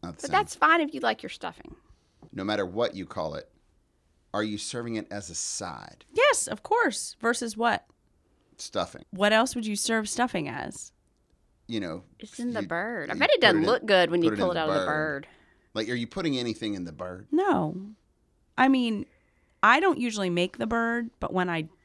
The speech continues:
Speaker 3: have made the bird, I usually put, like,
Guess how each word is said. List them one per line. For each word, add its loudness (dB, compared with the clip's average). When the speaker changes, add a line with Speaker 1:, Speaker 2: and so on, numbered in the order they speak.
Speaker 3:
have 2
made 0
the -6
bird, 0
I 4
usually -4
put, -8
like, -6